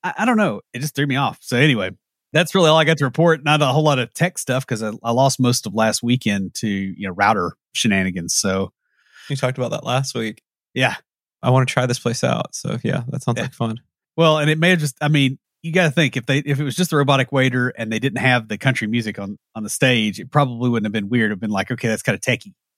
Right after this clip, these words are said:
Speaker 1: But there was just enough incongruent stuff going on that it, it really threw me. And by the way, this, the reason I brought this up is 'cause this actually matches how I feel about single page apps about half the time when I'm in there.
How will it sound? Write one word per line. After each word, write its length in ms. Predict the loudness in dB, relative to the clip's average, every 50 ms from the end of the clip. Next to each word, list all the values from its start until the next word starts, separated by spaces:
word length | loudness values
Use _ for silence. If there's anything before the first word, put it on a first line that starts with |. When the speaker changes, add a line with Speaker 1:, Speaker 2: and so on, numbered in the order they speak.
| _ _ _ _ _ -2
Speaker 1:
But 200 | -2 -2 0 2
there 80 | 2 0
was 120 | 2 2
just 180 | 0 0 0 -2
enough 420 | 0 2 2 2 2 0 -8 -18 _ _ _ _ _ _
incongruent 540 | 2 2 4 2 2 2 2 2 0 0 -2
stuff 280 | -2 0 0 0 0 0
going 220 | -4 -4 -2 0
on 220 | 0 0 0 -2 -4
that 120 | -6 -8
it, 120 | -8 -8
it 160 | -8 -8 -8 -4
really 220 | -2 -2 -2 -2
threw 240 | -2 -4 -4 -4 -4
me. 180 | -6 -8 -12 -16 _ -20 -20 -20 -20 -20 _ _ -2
And 120 | -2 2
by 100 | 2 2
the 60 | 2 2
way, 100 | 0 0
this, 280 | 0 0 -2 -4 -8 _ _ _
the 160 | -4 -4 -4
reason 260 | 0 0 0 2 2
I 40 | 0
brought 240 | 0 0 0 -2 -2
this 140 | -2 0 2
up 240 | 4 4 2 0 -4 _ _ _
is 140 | -6 -6 -4
'cause 160 | -4 -4 -2
this 160 | -2 -2 -2 0
actually 340 | 0 0 0 0 -2 -2 -2
matches 520 | -2 0 0 0 0 0 -2 -6 -8 -6
how 160 | -2 0 0 0
I 80 | 0
feel 300 | -4 -6 -6 -4 -4 -4
about 200 | -4 -6 -8 -8
single 240 | -8 -8 -6 -8 -6
page 240 | -6 -6 -6 -4 -4
apps 280 | -2 -2 -2 -4 -6
about 180 | -10 -8 -6 -6
half 160 | -6 -6 -8
the 80 | -10 _
time 220 | -10 -8 -8 -8
when 100 | -10 -16
I'm 100 | -14 -14
in 120 | -12 -12 -12
there. 220 | -14 -18 -20 _